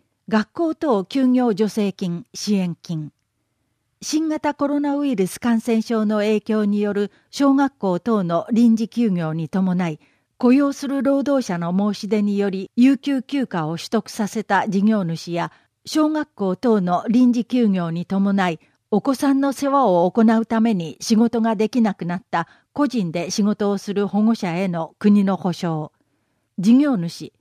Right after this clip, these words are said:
労働者一人一日上限八千三百三十円。フリーランスの方、一日上限四千百円。厚生労働省、学校等休業助成金、支援金等相談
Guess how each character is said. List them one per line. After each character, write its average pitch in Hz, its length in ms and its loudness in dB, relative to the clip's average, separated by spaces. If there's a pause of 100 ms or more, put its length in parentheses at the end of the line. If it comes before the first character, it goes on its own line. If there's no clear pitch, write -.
(360)
労 285 220 2
働 277 240 -4
者 170 200 -2
一 269 280 -6
人 190 180 -2
一 202 180 -4
日 208 440 -2
上 233 200 4
限 226 300 2
八 208 200 -2
千 247 260 0
三 202 260 0
百 165 220 -6
三 196 260 -2
十 175 240 -2
円。 147 260 -6 (480)
フ - 140 0
リ 311 160 4
ー - 20 0
ラ 214 140 2
ン 190 60 -2
ス 180 160 -8
の 165 100 -4
方、 170 340 -6 (240)
一 233 260 0
日 240 280 2
上 214 240 2
限 202 320 -2
四 240 240 4
千 185 240 -2
百 156 320 -10
円。 156 220 -10 (640)
厚 294 160 4
生 285 240 0
労 254 220 2
働 220 220 2
省、 165 340 -8 (360)
学 226 240 2
校 302 240 -4
等 208 320 2
休 277 260 2
業 262 240 4
助 233 180 2
成 240 240 0
金、 226 340 0
支 - 220 2
援 240 180 4
金 233 300 2
等 208 280 0
相 202 280 -2
談 190 260 -4